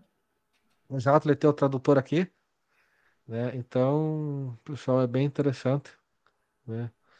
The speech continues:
Então, há, há muitas teorias aí. A Coca-Cola, que é escrito, é, ao contrário, diz uma,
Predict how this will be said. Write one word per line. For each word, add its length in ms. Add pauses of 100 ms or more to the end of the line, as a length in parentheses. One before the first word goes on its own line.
(380)
Então, 400
há, 380
há 40
muitas 840
teorias 680
aí. 500 (460)
A 100
Coca-Cola, 720
que 160
é 40
escrito, 880 (280)
é, 580
ao 100
contrário, 760
diz 320
uma, 280